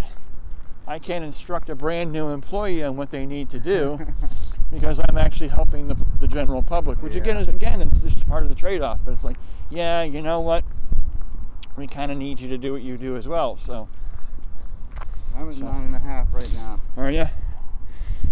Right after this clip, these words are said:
Speaker 1: I am at nine point three seven. I said nine point four. Huh? I gotta
Speaker 2: Yeah.
Speaker 1: go buy a damn lottery
Speaker 2: Not
Speaker 1: ticket.
Speaker 2: far apart.
Speaker 1: Um,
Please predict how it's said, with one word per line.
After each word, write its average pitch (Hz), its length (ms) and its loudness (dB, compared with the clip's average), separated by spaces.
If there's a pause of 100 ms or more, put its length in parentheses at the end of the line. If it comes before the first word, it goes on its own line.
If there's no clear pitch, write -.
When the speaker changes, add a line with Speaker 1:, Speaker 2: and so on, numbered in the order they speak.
(180)
Speaker 1:
I 160 140 -2
am 156 140 2
at - 120 4
nine 185 540 2 (160)
point 151 260 -4
three 165 200 -2
seven. 160 400 -4
I 147 120 -6
said 151 280 -2
nine 131 260 -6
point 143 260 -6
four. 120 300 -6 (680)
Huh? 165 220 2 (320)
I - 100 -2
gotta 151 120 0
Speaker 2:
Yeah. 123 40 0
Speaker 1:
go 127 120 -2
buy 127 220 -4
a 123 60 -6
damn 135 240 -6
lottery 120 300 -4
Speaker 2:
Not - 100 -12
Speaker 1:
ticket. 113 220 -10
Speaker 2:
far 180 200 -12 (180)
apart. 170 180 -6 (220)
Speaker 1:
Um, 165 340 -2